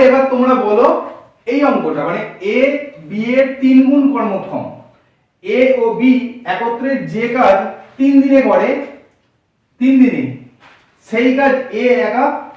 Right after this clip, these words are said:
কত দিনে করবে? এ বি এর তিন গুণ কর্মক্ষম, আর এ বি একত্রে তিন দিনে কাজটা করে,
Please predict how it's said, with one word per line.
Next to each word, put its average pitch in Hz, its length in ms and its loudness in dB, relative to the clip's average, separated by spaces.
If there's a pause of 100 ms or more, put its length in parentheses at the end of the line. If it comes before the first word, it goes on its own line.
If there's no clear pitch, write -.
কত 208 160 -4 (120)
দিনে 180 140 -6
করবে? 139 280 -6 (380)
এ 233 40 0 (100)
বি 247 120 -2
এর 285 120 4 (340)
তিন 262 220 4
গুণ 262 220 4
কর্মক্ষম, 214 480 -2 (460)
আর 214 120 -4 (200)
এ - 100 4
বি 247 120 2
একত্রে 240 440 0 (380)
তিন 269 200 2
দিনে 262 180 6
কাজটা 233 360 0
করে, 127 160 -4